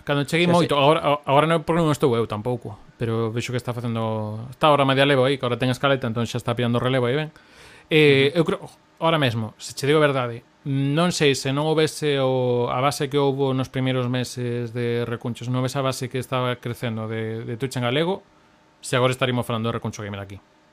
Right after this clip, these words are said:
Speaker 1: Inclu-,
Speaker 2: Ujú.
Speaker 1: de seguir facendo vídeos e tal. Mais a, máis
Speaker 2: É que
Speaker 1: aló
Speaker 2: a min,
Speaker 1: de que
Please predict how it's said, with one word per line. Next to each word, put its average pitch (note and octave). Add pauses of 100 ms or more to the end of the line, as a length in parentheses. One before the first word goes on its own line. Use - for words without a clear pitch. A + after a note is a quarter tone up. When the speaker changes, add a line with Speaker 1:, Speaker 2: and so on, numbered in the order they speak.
(800)
Speaker 1:
Inclu-, A#2+
Speaker 2:
Ujú. A2
Speaker 1:
de G#2+
seguir G#2+
facendo A2
vídeos C#3
e A2+
tal. A2 (320)
Mais C3+
a, D3+
máis C#3+
Speaker 2:
É -
que D3
Speaker 1:
aló F3+
Speaker 2:
a -
min, F3+
Speaker 1:
de E3
que -